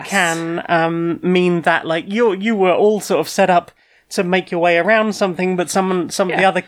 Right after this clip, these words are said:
Speaker 1: player has moved into a position, which means now you can't see the guard who you were very carefully
Speaker 2: Yes.
Speaker 1: watching which way they were,
Speaker 2: But
Speaker 1: like, m-, moving their direction. But it, it, in that way, like, it is ridiculous fun co-op.
Speaker 2: Yeah, it is, it is very fun co-op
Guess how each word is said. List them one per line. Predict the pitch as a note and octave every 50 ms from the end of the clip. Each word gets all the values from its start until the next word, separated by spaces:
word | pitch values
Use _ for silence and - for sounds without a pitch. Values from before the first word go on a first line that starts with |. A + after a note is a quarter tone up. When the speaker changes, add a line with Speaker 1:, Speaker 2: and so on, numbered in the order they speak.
| _ -
Speaker 1:
player | - F#3 F3+ F3 E3
has | E3+ F3 D3
moved | D#3+ F#3 F#3 F3+ E3+ D#3 -
into | F3 E3 D3
a | D3
position, | - E3+ D#3+ F3+ E3+ - F#3 F3+ E3 - - - - - - - -
which | - - F3+
means | G3 F#3+ F3+ E3 E3+
now | F#3 G3 A3 C4
you | C#4+ B3+ B3 -
can't | - - G3+ G3 - -
see | - - A3 A#3 A#3
the | F#3
guard | D3+ C3 F3 D#3 D3+ C#3+ C3+ C3+
who | E3 E3+
you | D#3 D3+
were | D3 D#3+
very | D3+ F3 E3+ E3 E3 D#3
carefully | - F3 F3 E3 E3+ E3+ D#3+ D#3
Speaker 2:
Yes. | D3+ - - -
Speaker 1:
watching | E3 D#3 D#3 D3+
which | D#3 D3 - -
way | F3+ E3+ D3+
they | C#3 D#3 D3+
were, | D3 D#3+ D#3+ D#3+ - _ _ _ _ _ _ _ _ -
Speaker 2:
But | C4+ C4+ -
Speaker 1:
like, | - -
m-, | - F3+ F3+ F3+ F#3 -
moving | - F3+ E3+ D#3+ F3 F3
their | F3+ F#3
direction. | F3+ F#3 G3 F#3 - - G3+ F3+
But | - G#3 G3+
it, | D#3 - D#3 D#3 - -
it, | - - - - - - _ G#3+ E3+ D#3 E3+ D3+ _ _ _ -
in | C4 D4 D4+ D4+
that | D4+ C#4 - -
way, | - A3 A#3 G#3+ F3+ E3
like, | D#3+ D#3 D3+ - -
it | F#3 F#3
is | F3 F#3+ F#3+ F#3 E3
ridiculous | D#3+ D#3 F3 D#3 C#3+ - F#3+ F3+ - - - E3 F3 E3+ - -
fun | - E3+ D3+ D#3 E3 E3+
co-op. | - F3+ F#3 E3+
Speaker 2:
Yeah, | D3 - - - - - - _ - D#4
it | D4+
is, | E4+ E4 C4 G#3+ -
it | C4 C#4 C#4+
is | C4+ G#3 E3+
very | D#3 - G3 G#3 A3+ C4+ C#4+ C4+
fun | - - A#3+ A3 G#3+ G#3+ G#3+
co-op | - - A3+ G3+ F3 F#3+ F#3 F3 - -